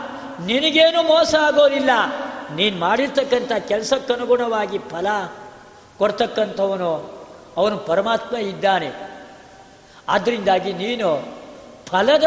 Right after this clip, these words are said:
ಬಗ್ಗೆ ತಲೆ ಕೆಡಿಸ್ಕೊಳ್ಬೇಡ. "ಮಾ ಫಲೇಷು ಕದಾಚನ", ಇದು ಕೃಷ್ಣ ಕೊಟ್ಟ ದಿವ್ಯವಾಗಿರ್ತಕ್ಕಂತಹ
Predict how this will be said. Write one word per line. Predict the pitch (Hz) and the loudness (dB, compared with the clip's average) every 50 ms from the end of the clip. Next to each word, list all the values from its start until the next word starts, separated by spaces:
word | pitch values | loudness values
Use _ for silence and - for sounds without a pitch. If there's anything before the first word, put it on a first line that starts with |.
| 311 - | 4 4
ಬಗ್ಗೆ | 285 269 - - 277 254 | 4 2 2 4 2 2
ತಲೆ | - - 208 226 247 - | 2 2 0 0 0 -2
ಕೆಡಿಸ್ಕೊಳ್ಬೇಡ. | - - 233 220 214 - - 220 220 214 185 196 190 180 175 165 160 156 156 143 120 - - - - - - - - - - - - - - 151 | -2 -2 -4 -4 -4 -4 -4 -2 -2 0 0 2 2 2 2 2 0 0 -2 -2 -4 -8 -12 -16 -18 -18 -20 -20 -20 -20 -20 -20 -20 -16 -4 0
"ಮಾ | 180 196 214 220 | 4 4 4 4
ಫಲೇಷು | 220 - - 190 196 220 233 240 247 240 240 247 247 | 2 2 0 2 4 6 6 6 6 4 2 0 0
ಕದಾಚನ", | 240 214 180 165 175 202 214 214 208 - 196 208 202 202 190 180 160 151 151 - - - - - - - - - - - - - - | 0 0 -2 0 0 0 0 -2 -2 -4 -6 -6 -4 -4 -4 -6 -6 -8 -10 -14 -16 -18 -18 -20 -20 -20 -20 -20 -20 -20 -18 -10 -8
ಇದು | 190 190 202 190 | -4 -2 -2 -2
ಕೃಷ್ಣ | 196 - 214 - - - 269 233 | -2 -4 -8 -10 -6 -4 -2 -2
ಕೊಟ್ಟ | - - 214 214 - - 233 196 156 | -2 -2 -2 -2 0 0 0 0 0
ದಿವ್ಯವಾಗಿರ್ತಕ್ಕಂತಹ | 190 202 233 240 247 277 277 254 247 226 214 - 208 196 - 208 190 185 190 185 - - 185 156 156 175 170 160 139 - | -2 -2 -2 -2 0 2 2 4 4 2 2 0 0 -2 0 -2 -2 -2 -2 -4 -4 -4 -6 -4 -4 -2 -4 -4 -6 -8